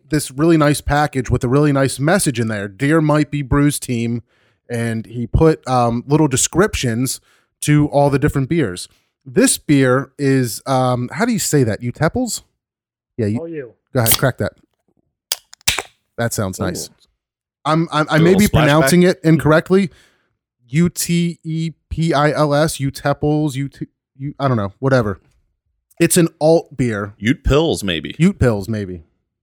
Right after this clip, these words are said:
Speaker 1: That, that sounds probably more likely. <laughs> This is a G A B F, Great American Beer Fest, alt beer medal winner, and this is another Minneapolis beer. So this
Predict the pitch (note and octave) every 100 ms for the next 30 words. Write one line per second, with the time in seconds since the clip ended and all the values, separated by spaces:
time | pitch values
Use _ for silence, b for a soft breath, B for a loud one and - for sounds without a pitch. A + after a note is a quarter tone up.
0 | _ C#3 - C3 D3+ - D#3 C#3+ - C3
1 | B2+ B2 A#2+ A2 A2 G2+ F2+ _ _ _
2 | _ _ - B2 C3 E3+ A#3+ - F#3 F3
3 | E3 - D#3+ D3+ C#3+ C#3 C3 B2+ C3 C3
4 | C3 F3+ G3 D3+ F#3+ D3 B2+ - - C3+
5 | D3 D3 D#3+ D#3 C#3+ C#3+ - C#3 C3 -
6 | - C#3+ D#3+ - D3 D3 C3+ C3 C#3+ C3
7 | B2 A2+ A2+ - _ _ _ _ - B2+
8 | B2 C3+ C#3 C#3+ C3+ C3+ C3+ C3+ C#3 C3
9 | C#3 G#2+ G2+ - - - _ _ - D3
10 | C3+ E3+